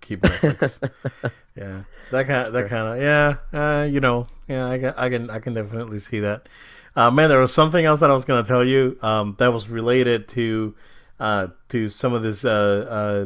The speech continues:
Speaker 1: Disney stuff, and, and I totally forgot what it was.
Speaker 2: <laughs>
Speaker 1: But if I remember, we'll, we'll talk about it.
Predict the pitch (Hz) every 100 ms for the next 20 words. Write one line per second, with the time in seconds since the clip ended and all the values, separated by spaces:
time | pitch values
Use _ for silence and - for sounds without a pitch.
0 | 95 123 107 117 101 - 104 98 107 113
1 | 113 110 98 120 139 139 131 110 113 113
2 | 110 120 117 120 117 - - - - -
3 | 127 123 127 170 160 139 131 127 110 107
4 | 110 120 131 110 95 87 -